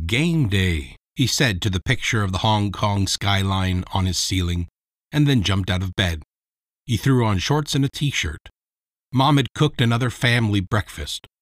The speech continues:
She reached out an arm and pulled him close when he came around the corner into the kitchen.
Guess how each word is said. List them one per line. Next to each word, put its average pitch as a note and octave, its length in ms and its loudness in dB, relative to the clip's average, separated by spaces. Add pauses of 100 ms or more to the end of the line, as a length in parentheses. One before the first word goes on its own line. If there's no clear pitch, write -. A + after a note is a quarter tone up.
(200)
She - 160 -2
reached A#2+ 360 0
out A#2+ 160 4
an G#2+ 100 0
arm B2 300 4
and F#2 160 0
pulled C3+ 320 0
him C3+ 100 4
close G#2 480 -2
when F#2 140 -2
he F#2+ 100 -2
came G#2+ 240 0
around G2 220 0
the G2 80 -2
corner G#2 360 -2
into F#2+ 220 -2
the G2 80 -4
kitchen. F2+ 440 -6